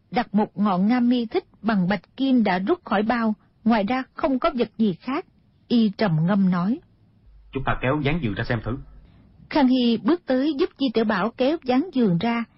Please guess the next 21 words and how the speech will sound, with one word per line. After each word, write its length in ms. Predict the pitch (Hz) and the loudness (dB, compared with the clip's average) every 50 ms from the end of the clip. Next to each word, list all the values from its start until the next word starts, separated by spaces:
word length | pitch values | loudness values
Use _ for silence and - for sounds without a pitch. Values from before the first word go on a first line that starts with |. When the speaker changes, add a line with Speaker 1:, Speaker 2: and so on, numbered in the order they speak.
| _ _ - _ _ - | _ _ -20 _ _ -4
Speaker 1:
thấy 260 | - 262 262 285 339 415 | 0 0 2 2 2 0
một 140 | 349 240 214 | -2 0 2
người 140 | 214 233 220 | 2 2 2
đàn 260 | 196 220 208 180 175 | 2 0 -2 -2 -2
bà 240 | 208 214 202 190 185 | -2 -2 -2 0 2
nằm 420 | 185 196 202 226 214 196 185 185 | 2 4 4 4 4 4 2 2
ngang 280 | 202 247 277 277 277 262 | 2 2 2 0 0 -2
trên 200 | - - 302 269 | 0 0 0 2
một 260 | 269 226 175 - _ | 2 2 0 -2 _
cái 120 | - 285 320 | -4 -2 0
đệm 300 | 254 220 196 170 165 175 | 0 0 2 2 2 4
lót 180 | 208 254 294 - _ | 2 2 0 -2 _
dưới 140 | 233 277 269 | -2 -2 0
đất, 200 | 226 330 381 - _ _ _ _ _ _ _ _ _ - | 0 0 0 -2 _ _ _ _ _ _ _ _ _ -2
trên 200 | - - 262 262 | 0 2 4 4
người 240 | 247 226 196 180 | 4 4 2 0
đắp 240 | - - 277 339 - | 0 0 -4 -2 0
một 200 | 262 220 165 - | 0 -2 -2 -2
cái 120 | - 277 311 | -6 -8 -8
chăn 300 | - - 277 233 226 220 | -4 -4 -2 0 2 2
mỏng. 260 | 220 185 165 185 | 2 2 2 0